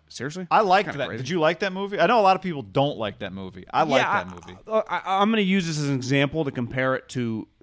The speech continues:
Speaker 1: to that, to, uh, to Uncut Gems, is that I was uncomfortable the whole movie. I di-,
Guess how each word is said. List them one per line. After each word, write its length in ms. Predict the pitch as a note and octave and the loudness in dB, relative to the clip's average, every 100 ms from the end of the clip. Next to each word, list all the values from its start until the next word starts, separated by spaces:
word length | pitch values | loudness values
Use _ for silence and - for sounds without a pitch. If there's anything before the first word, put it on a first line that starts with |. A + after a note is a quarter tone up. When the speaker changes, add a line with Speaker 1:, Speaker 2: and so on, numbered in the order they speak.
| _ _ | _ _
Speaker 1:
to 140 | - | -8
that, 500 | B2 A#2 A#2+ - _ - | -4 -2 -2 -6 _ -12
to, 320 | B2 A2+ A2 | -8 -6 -4
uh, 340 | G#2 G2+ F#2+ A2+ _ _ _ _ _ _ | -4 -4 -6 -10 _ _ _ _ _ _
to 160 | - B2+ | -10 -8
Uncut 300 | A#2+ A2+ D#2 | -6 -8 -8
Gems, 420 | A2+ A#2 D3 - _ _ _ _ _ _ _ | -6 -4 -6 -8 _ _ _ _ _ _ _
is 120 | D3 | -4
that 120 | C#3 E3 | 2 4
I 100 | F3+ | 4
was 140 | D#3+ | 2
uncomfortable 640 | D3+ D3+ D#3 D#3+ E3+ E3 E3 | 0 0 0 0 0 0 2
the 80 | |
whole 200 | D3+ E3 | 4 4
movie. 540 | E3 D#3+ E3 E3+ E3+ - | 4 4 4 2 0 -2
I 60 | B2+ | -12
di-, 260 | - B2+ | -12 -14